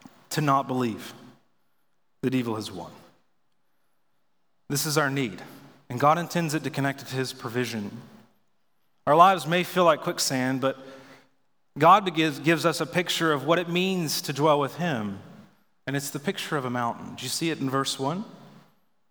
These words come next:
It's the picture of their destination. Have you ever thought about the destination of your vacation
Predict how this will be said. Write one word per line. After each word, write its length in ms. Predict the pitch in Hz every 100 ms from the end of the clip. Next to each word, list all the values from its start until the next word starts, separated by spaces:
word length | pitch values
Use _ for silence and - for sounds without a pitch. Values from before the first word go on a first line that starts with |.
| _ _ _ _ _ _ _ _ _ _ _ _ _ _ _ _ -
It's 160 | 156
the 80 | 147
picture 400 | 147 269 - 135
of 80 | 123
their 120 | 120
destination. 800 | 123 120 - 117 113 104 - 98 101 - _ _ _ _ _ _ _ _ _ _ _ _ _ _ 117
Have 100 | 131
you 80 |
ever 120 | 165 151
thought 200 | 170 160
about 220 | 156 143
the 80 | 135
destination 680 | 147 - 143 147 - 160 147 - - - _ _ _ -
of 100 | 117
your 100 | 135
vacation 680 | 143 139 156 156 - 175